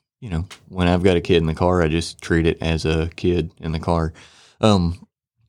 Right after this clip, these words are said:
so I was, I was transporting this kid, and I actually was the person who took him over to Charleston, so he was familiar with me. Um, was bringing him, you know, bringing him back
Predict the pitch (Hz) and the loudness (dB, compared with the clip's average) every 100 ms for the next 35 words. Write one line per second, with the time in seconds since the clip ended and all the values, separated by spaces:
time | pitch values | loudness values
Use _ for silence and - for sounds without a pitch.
0 | - - 143 135 117 - 131 123 - 135 | -2 2 4 4 2 0 0 2 2 2
1 | - 113 98 95 - 98 92 101 - 90 | 2 0 0 0 2 4 2 -2 -6 0
2 | 85 85 - 98 95 - 95 95 85 80 | 2 2 2 4 2 2 0 2 0 -2
3 | 80 92 85 82 82 76 90 90 85 85 | 0 0 0 0 0 0 0 2 2 2
4 | 80 76 87 80 78 - 82 82 80 85 | 2 2 2 2 2 0 -2 0 2 2
5 | 80 82 - 82 78 78 76 80 - 82 | 4 2 2 0 2 2 0 -2 -4 -10
6 | _ _ - _ - 82 80 78 76 - | _ _ -20 _ -4 2 2 2 0 -6
7 | _ _ _ _ _ _ _ _ _ _ | _ _ _ _ _ _ _ _ _ _
8 | - 101 76 92 87 87 82 82 90 _ | 0 0 2 2 4 2 2 0 -4 _
9 | 80 82 80 87 90 78 78 82 82 - | -4 -2 2 2 2 2 2 2 2 -2
10 | - | -18